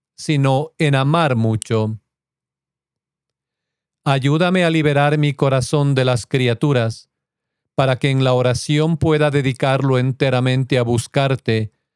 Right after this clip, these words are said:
y amarte solo a ti. Oh Señor,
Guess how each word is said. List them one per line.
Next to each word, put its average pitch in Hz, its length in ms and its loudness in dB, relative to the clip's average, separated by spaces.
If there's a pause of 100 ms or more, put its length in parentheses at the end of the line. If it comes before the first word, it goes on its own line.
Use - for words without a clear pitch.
(280)
y 147 140 0
amarte 143 580 0
solo 131 440 0
a 107 100 -2
ti. 110 320 -2 (2250)
Oh 160 200 2
Señor, 117 600 -2